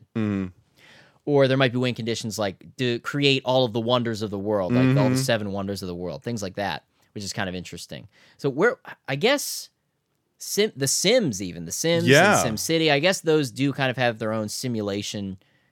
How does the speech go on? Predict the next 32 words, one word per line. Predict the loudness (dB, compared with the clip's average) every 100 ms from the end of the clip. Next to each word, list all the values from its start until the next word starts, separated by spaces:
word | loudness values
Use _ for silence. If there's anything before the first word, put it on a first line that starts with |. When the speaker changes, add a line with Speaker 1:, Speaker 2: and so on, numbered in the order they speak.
| _ -4
Speaker 2:
genre. | 0 0 0 0
I |
guess | 2 0
that's | -2
what | -10
you | -12
would | -8
say. | -8 -8 0
Speaker 1:
Yeah. | 4 4 2 -6
Speaker 2:
Simulation. | -8 -2 -2 -2 -4
Then | -2 -2
you |
have | -2 -4
from | -10 -10 -4
that | -4 -2
life | 0 2 0
simulation | -4 -2 -2 -2 -4 -6
games | -4 -2 -2 -2
with | -2
Speaker 1:
Mm-hmm. | -2
Speaker 2:
things | -2 -4
like | -8 -10 _ _ _ _ _ _
you | -14
could | -10 -8
say | -4 -4 -4
The | -6
Sims | -4 -2 -4 -6
or, | -6 -6 -6 -6
uh, | -6 -4 -6 -2
Animal | 0 2 0
Crossing, | -2 -2 -2 -2 -4
Speaker 1:
Mm-hmm. | -4 -4 -4 -4 -6